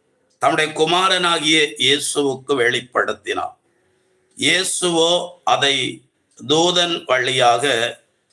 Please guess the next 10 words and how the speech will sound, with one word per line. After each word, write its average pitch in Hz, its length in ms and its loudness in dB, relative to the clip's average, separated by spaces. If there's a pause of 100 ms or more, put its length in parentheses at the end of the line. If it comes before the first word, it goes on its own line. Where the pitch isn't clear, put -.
(760)
யோவானுக்கு 156 1120 0
வெளிப்படுத்தினார். 120 1000 -4 (580)
யோவானோ 156 960 0 (100)
அதை 117 420 0
எழுதி 165 800 0
வைத்திருக்கிறார். 127 1200 -2
அதை 123 240 2
நாம் 123 300 0
இன்றைக்கு 123 640 -2 (460)
வாசிக்கிறோம், 135 880 0